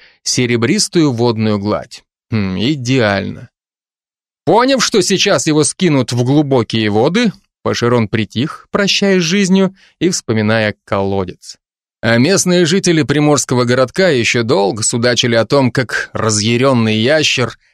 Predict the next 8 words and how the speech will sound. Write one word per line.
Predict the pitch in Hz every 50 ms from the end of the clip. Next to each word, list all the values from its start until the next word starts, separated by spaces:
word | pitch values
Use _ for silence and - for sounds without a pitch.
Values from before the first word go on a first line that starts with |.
| _ _ _
топил | - 110 117 - 156 175 170
несчастного | 156 143 143 139 117 - - 165 165 147 127 - 131 120 113 110
кролика | - - 135 156 185 175 156 131 - 127
среди | - - 135 123 123 110 123
рыбацких | 120 123 117 113 135 135 120 - - - 107 - -
лодок, | 113 143 190 196 147 131 - - - - _ _ _ _ _ _ _ _ _
а | - 95 -
потом | - 104 104 101 139 160 160 147 127 104